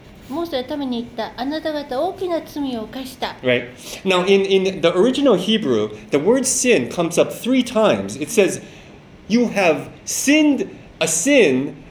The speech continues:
Speaker 2: with a sin." It's, it's, it's, it's, like, three times. It's compiled. It's, it's like the verb, then object, and, and then another ob-, it's, like,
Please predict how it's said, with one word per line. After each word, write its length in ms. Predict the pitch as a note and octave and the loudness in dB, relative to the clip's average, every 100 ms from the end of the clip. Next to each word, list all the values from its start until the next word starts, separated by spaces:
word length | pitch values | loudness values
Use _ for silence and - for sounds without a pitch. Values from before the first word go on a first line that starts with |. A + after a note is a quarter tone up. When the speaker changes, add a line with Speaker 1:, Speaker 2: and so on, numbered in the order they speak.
| - - F3 | -20 -12 2
Speaker 2:
with 240 | G#3 A3 | 4 4
a 40 | |
sin." 540 | A3+ C4+ C#4+ A#2+ G2+ G#2+ | 2 4 4 2 -2 0
It's, 180 | F3 F3 | 0 2
it's, 140 | F3+ | 0
it's, 180 | F3+ F#3 | 2 0
it's, 260 | F3+ F3+ G#3 | 2 2 2
like, 180 | F#3+ - | 2 0
three 280 | C4+ C#4+ | 2 2
times. 260 | C#4 A#3+ E3 | 2 0 0
It's 140 | D#3 | -4
compiled. 640 | - G3+ G3 B3+ A3+ G#2+ - | 0 -2 0 2 2 2 -4
It's, 220 | E3 - | -6 -4
it's 180 | E3 - | -6 0
like 460 | F#3+ F3 - - - | 0 0 -6 -14 -4
the 80 | |
verb, 500 | B2+ C#3+ B3 C4 A3+ | -4 4 6 8 4
then 300 | F3 D#3 D#3+ - | 2 0 0 -2
object, 480 | G#3+ G3+ A3 - | -2 2 0 2
and, 160 | E3+ E3+ | -4 -4
and 180 | F3 F3 | -2 2
then 200 | F#3 F3+ | 2 2
another 400 | D#3+ E3+ F3 F3 | 0 0 0 0
ob-, 220 | D#3+ D#3+ | 0 0
it's, 240 | D3+ - D3+ | -4 -4 -2
like, 280 | D3 C3+ | -2 -2